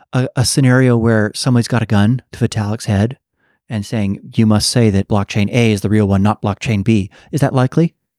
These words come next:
No. These are edge cases. But Bitcoin is, its very existence, its purpose, everything it's supposed to be is for edge cases.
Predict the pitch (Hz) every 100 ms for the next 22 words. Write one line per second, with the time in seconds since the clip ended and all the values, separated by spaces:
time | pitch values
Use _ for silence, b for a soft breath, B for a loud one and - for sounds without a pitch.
0 | _ 156 95 _ _ _ _ _ _ 156
1 | 131 135 - 120 98 113 - - B B
2 | B B 156 143 175 - 175 156 - _
3 | _ _ - 151 143 127 - _ 131 -
4 | 143 139 131 135 - _ 123 - - 175
5 | - 131 95 - - - b b 123 -
6 | - - 175 - 104 - - - 165 180
7 | 170 151 135 131 147 139 123 156 262 185
8 | 170 - 170 165 170 - 147 127 - -
9 | -